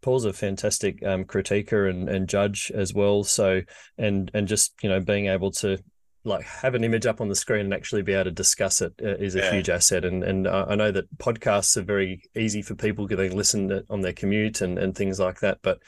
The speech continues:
Speaker 1: there's quite a power to be able to actually look at an image and actually discuss it or play a video and, and, and see what the content is there. So that, that kind of, uh, format,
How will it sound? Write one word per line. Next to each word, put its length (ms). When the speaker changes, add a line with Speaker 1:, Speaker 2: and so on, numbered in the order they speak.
Speaker 1:
there's 180
quite 240
a 40
power 340
to 120
be 140
able 200
to 140
actually 240
look 200
at 60
an 140
image 300
and 100
actually 320
discuss 480
it 100
or 220
play 240
a 20
video 480
and, 240
and, 300
and 200
see 160
what 200
the 100
content 540
is 160
there. 180
So 200
that, 180
that 220
kind 280
of, 240
uh, 320
format, 640